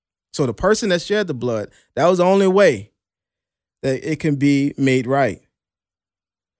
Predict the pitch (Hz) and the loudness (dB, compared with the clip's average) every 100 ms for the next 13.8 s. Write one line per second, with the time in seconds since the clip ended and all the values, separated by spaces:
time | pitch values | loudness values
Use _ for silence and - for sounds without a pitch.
0 | _ - 143 - 147 143 139 139 131 147 | _ -4 -2 0 2 4 2 0 -2 -2
1 | 135 147 139 139 127 131 127 147 180 - | -4 -4 -4 -4 -2 0 2 2 2 -2
2 | 110 107 107 143 156 110 107 117 117 - | -6 -4 -4 -6 -6 -6 -4 -4 -4 -4
3 | 113 110 113 127 131 - _ _ _ 117 | -4 -2 -2 -2 -4 -10 _ _ _ -4
4 | 110 120 107 110 113 - 120 110 113 147 | -4 -4 -4 -4 -4 -6 -6 -4 -4 -2
5 | 202 101 - _ _ _ _ _ _ _ | -4 -8 -16 _ _ _ _ _ _ _
6 | _ _ _ _ _ _ - 104 110 104 | _ _ _ _ _ _ -10 -4 -4 -2
7 | 170 - 190 151 131 151 208 - 165 185 | -2 0 2 2 2 2 0 0 -4 -4
8 | 202 202 208 202 208 214 220 214 208 220 | 0 2 2 0 0 0 0 0 0 -4
9 | - 226 214 247 214 - - _ _ _ | -4 -6 -2 0 0 -2 -10 _ _ _
10 | _ _ - 127 127 135 175 - 151 131 | _ _ -4 0 2 2 0 -2 -2 0
11 | 143 131 135 123 127 101 85 90 104 _ | -2 0 -2 -2 -2 -2 -6 -12 -18 _
12 | _ 107 117 127 131 135 139 143 143 - | _ -6 0 0 0 0 2 2 2 -2
13 | 131 120 110 143 175 190 185 | -4 -4 -4 -2 0 -2 -4